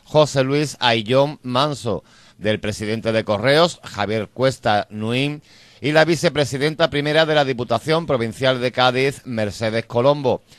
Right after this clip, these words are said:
la alcaldesa de Cádiz, Teófila Martínez, y la diputada de Cultura, Pilar Pintor, junto a otras autoridades responsables de la empresa postal y miembros de sociedades filatélicas.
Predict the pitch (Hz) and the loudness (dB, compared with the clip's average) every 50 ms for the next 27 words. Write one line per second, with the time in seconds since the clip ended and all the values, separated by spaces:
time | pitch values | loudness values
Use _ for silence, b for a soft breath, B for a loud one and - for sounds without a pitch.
0 | b b b b 104 107 107 101 101 87 - 104 101 95 95 110 127 120 - - | b b b b 2 4 4 2 0 -2 -4 -4 -4 -2 0 -2 -2 -2 -2 -2
1 | 113 95 90 92 - - 117 131 131 151 165 190 180 - - b b b b - | -2 -2 -4 -4 -2 2 2 2 2 2 0 -2 -2 -6 -12 b b b b 0
2 | 104 107 120 117 - - 110 92 87 82 82 87 82 - 120 131 135 135 135 135 | 2 2 2 0 -2 -4 -4 -4 -2 -4 -4 -8 -6 -4 -2 -2 0 0 0 0
3 | 131 - - b b b b b b b 107 147 156 156 151 156 120 135 143 127 | -2 -4 -8 b b b b b b b 0 4 4 4 4 2 0 0 4 6
4 | 143 143 143 139 143 143 - 139 143 131 - 147 143 139 143 151 - - 131 120 | 8 8 8 8 6 2 0 -2 -4 -4 -2 0 2 4 4 2 2 0 2 2
5 | 123 120 123 - 127 127 127 113 - 147 143 147 151 156 - b b b b b | 2 2 2 0 -4 -6 -4 0 2 4 4 4 2 0 -6 b b b b b
6 | - 139 156 160 156 139 - 160 147 135 135 127 135 139 127 - 139 127 127 110 | -2 0 0 0 0 2 4 6 6 6 6 4 2 0 0 2 2 0 2 2
7 | 127 127 123 127 123 131 131 131 143 147 135 143 131 - - 110 113 104 - 127 | 0 0 0 2 2 2 4 4 4 2 2 0 -2 -2 -4 -8 -6 -4 -2 0
8 | 120 123 123 123 120 120 120 107 - 120 - 123 123 - 123 123 107 - - 131 | 2 2 2 2 2 0 0 0 -4 -6 -4 -4 -4 -2 -2 -4 -4 -2 2 4
9 | 131 131 131 131 - - 139 131 123 117 113 123 131 131 127 123 127 135 135 131 | 4 4 4 0 -2 -4 -4 -4 -4 -4 -2 -2 -2 -2 0 0 0 0 0 0
10 | - - b b b b b 92 107 123 123 113 - 127 117 - 117 113 107 110 | -4 -10 b b b b b -2 0 0 0 0 -2 -4 -4 -2 -2 -2 0 2
11 | 117 117 113 - - 107 98 92 90 - 120 123 120 113 98 - - 80 64 - | 2 2 0 0 -2 -4 -2 -2 -2 0 0 0 0 -2 -4 -4 -6 -8 -8 -10
12 | - - | -14 -20